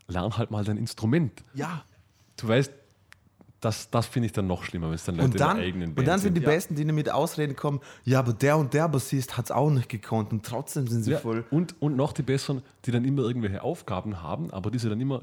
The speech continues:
Speaker 1: gekonnt wegschieben und sagen, „Ja, ich hab leider keine Zeit gehabt, die war voll
Speaker 2: Oh,
Speaker 1: im Stress.“
Speaker 2: die
Speaker 1: Aber,
Speaker 2: ich,
Speaker 1: aber
Speaker 2: ich
Speaker 1: warum
Speaker 2: hab
Speaker 1: sind wir eigentlich nicht davor?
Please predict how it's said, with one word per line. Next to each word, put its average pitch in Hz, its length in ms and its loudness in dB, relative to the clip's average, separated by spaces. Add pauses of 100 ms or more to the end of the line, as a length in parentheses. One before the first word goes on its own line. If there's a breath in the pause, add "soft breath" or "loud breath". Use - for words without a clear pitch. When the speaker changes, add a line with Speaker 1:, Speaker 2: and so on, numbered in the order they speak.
Speaker 1:
gekonnt - 440 -6
wegschieben 113 380 -6
und - 60 -6
sagen, 101 180 0
„Ja, 87 80 0
ich 92 100 -2
hab 98 120 -4
leider 98 160 0
keine - 180 -10
Zeit - 240 -8
gehabt, - 240 -8
die 92 80 -4
war 92 80 -4
voll - 260 -6
Speaker 2:
Oh, 131 40 2
Speaker 1:
im 117 200 0 (180)
Stress.“ 104 260 2
Speaker 2:
die - 100 -12 (340 loud breath)
Speaker 1:
Aber, 156 360 6
Speaker 2:
ich, 180 240 2
Speaker 1:
aber 131 160 8
Speaker 2:
ich 127 60 6
Speaker 1:
warum 135 240 8
Speaker 2:
hab 185 40 8
Speaker 1:
sind 165 180 6
wir 135 100 6
eigentlich 131 280 4
nicht 135 200 2
davor? 104 160 -4